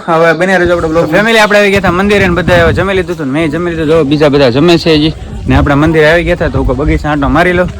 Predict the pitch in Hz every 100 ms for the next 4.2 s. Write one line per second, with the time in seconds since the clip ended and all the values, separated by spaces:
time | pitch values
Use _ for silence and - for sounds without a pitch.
0 | - - - 131 139 139 139 156 - 160
1 | 160 147 143 147 135 143 135 - 120 165
2 | 185 180 170 139 - 131 151 139 123 151
3 | 175 156 147 156 139 135 135 135 170 185
4 | 180